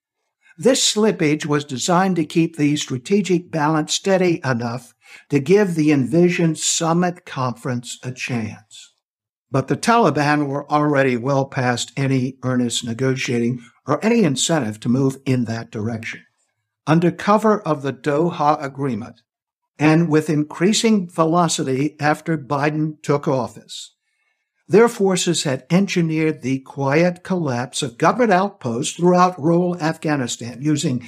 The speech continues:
bribery, subversion, and sub rosa intimidation.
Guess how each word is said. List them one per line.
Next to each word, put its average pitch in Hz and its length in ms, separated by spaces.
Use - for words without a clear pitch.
bribery, 170 640
subversion, 147 880
and 143 340
sub 127 320
rosa 180 680
intimidation. 135 960